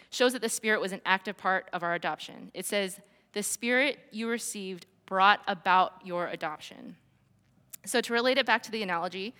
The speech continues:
um, if Jesus did the mediation work, the Holy Spirit is kinda doing, you know, the so-, the social work part. So he's the one who communicates and assures us that we really are the children of God.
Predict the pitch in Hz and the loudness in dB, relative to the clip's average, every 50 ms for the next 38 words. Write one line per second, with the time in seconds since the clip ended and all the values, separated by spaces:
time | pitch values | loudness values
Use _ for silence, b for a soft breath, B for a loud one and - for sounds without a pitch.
0 | B B B B B B B B - 202 202 196 - - 202 - - 226 233 214 | B B B B B B B B 2 4 4 4 2 -2 -8 -8 -6 -6 -4 -2
1 | 240 262 254 - - 247 226 220 220 214 220 - - - - 220 214 208 208 202 | -2 -4 -4 -4 -4 -2 0 0 0 0 -2 -6 -10 -10 -6 -4 -4 -2 -2 -2
2 | 196 196 202 208 - - 190 175 165 165 170 180 190 - - _ _ _ - 196 | -2 -4 -4 -4 -6 -8 -8 -8 -6 -6 -6 -8 -10 -12 -20 _ _ _ -12 -12
3 | - - 220 220 247 226 - - 208 202 196 - - 180 175 180 - - B B | -6 -2 0 0 0 0 -2 -2 -2 -2 -2 -2 -4 -6 -6 -6 -8 -12 B B
4 | B B B B - 208 208 196 202 202 190 190 190 185 175 - - - 185 165 | B B B B -8 -4 -4 -2 -2 -2 -2 -2 -4 -8 -10 -14 -14 -12 -10 -10
5 | 151 - 170 - - 208 196 - - 185 180 - 208 190 - - 113 104 104 101 | -8 -8 -8 -6 -4 -4 -6 -6 -6 -8 -6 -4 -4 -6 -6 -10 -12 -12 -12 -14
6 | _ - - 156 - - _ _ b b b b b b b b - 214 208 247 | _ -10 -10 -10 -10 -10 _ _ b b b b b b b b -6 -4 -2 -2
7 | 254 214 226 254 254 254 262 277 247 - - 254 226 233 233 233 247 240 269 254 | -2 -2 0 2 2 2 2 0 -4 -4 -4 -2 0 0 0 0 0 -2 -2 -4
8 | 247 233 - - - - - 202 190 - - 196 185 185 180 190 185 - 180 160 | -6 -6 -8 -12 -12 -8 -6 -6 -4 -4 -4 -6 -4 -4 -4 -6 -6 -6 -8 -8
9 | 170 170 185 175 170 170 175 165 - 160 160 160 160 165 165 _ - 185 175 - | -8 -8 -8 -6 -6 -4 -4 -4 -4 -4 -6 -6 -8 -12 -14 _ -14 -12 -12 -10
10 | 180 165 165 165 160 156 - - 151 - - 180 | -10 -10 -10 -10 -12 -12 -12 -10 -10 -10 -10 -12